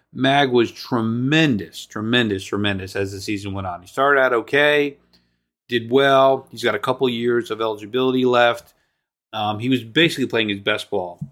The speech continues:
<coughs> when he got injured at the end of last year. So Mag is back. Andre Hyatt was hit and miss, literally, <laughs> last year, hit and miss.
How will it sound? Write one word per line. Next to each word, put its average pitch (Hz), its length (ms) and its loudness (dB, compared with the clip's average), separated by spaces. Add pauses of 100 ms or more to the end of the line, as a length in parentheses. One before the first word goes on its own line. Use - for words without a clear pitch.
(140)
<coughs> - 140 0
when 104 260 0
he 101 60 0
got 104 140 0
injured 98 300 -2
at 95 100 -8
the 104 100 -6
end 98 100 -6
of 92 80 -10
last 95 280 -8
year. - 120 -8
So 98 200 -18
Mag 113 480 0
is 92 100 -18
back. - 360 -10 (680)
Andre 135 400 4
Hyatt 131 400 0 (380)
was 107 180 -4
hit 160 160 -2
and 113 160 0
miss, - 440 -2 (440)
literally, 120 640 0
<laughs> - 80 -10
last 151 460 0
year, 90 100 -6
hit 135 160 -4
and 135 100 -2
miss. 104 200 0